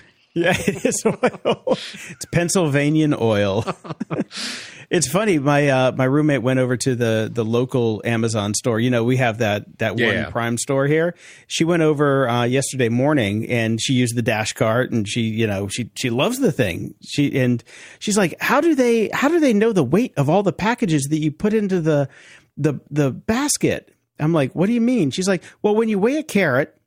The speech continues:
Speaker 1: and you put it in, then you go buy a bunch of other stuff and you put it in, and then you go buy, go back and buy some broccoli and put it in. It must know all the weights of all the other things that it put in."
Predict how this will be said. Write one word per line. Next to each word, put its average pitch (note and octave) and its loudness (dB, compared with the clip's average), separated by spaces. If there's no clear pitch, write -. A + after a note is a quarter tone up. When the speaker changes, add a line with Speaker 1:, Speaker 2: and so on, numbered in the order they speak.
Speaker 1:
and D#3 2
you D3+ 0
put A3 0
it C4+ -2
in, E3 0
then G#3+ 2
you A#3 -4
go B3 2
buy G#3 2
a F#3 2
bunch G3 -2
of F3 0
other A#3 0
stuff C#3+ -2
and C#3+ -2
you C3+ 0
put E3 -2
it D3 0
in, C#3 0
and E3 2
then F#3 4
you F3+ 2
go F3+ 0
buy, F3 0
go D#3+ 0
back D3+ -4
and D3+ 2
buy D3+ 2
some B2+ -2
broccoli E3+ 2
and A#2+ -2
put C3+ 0
it B2 0
in. D3+ 2
It F#3 -2
must G3 -2
know G3 2
all G3 2
the F3+ 0
weights F#3 -2
of D3 0
all D#3+ 2
the D3+ 2
other D#3 2
things A#3+ 0
that D3 0
it C3+ -4
put E3 0
in." D3+ 0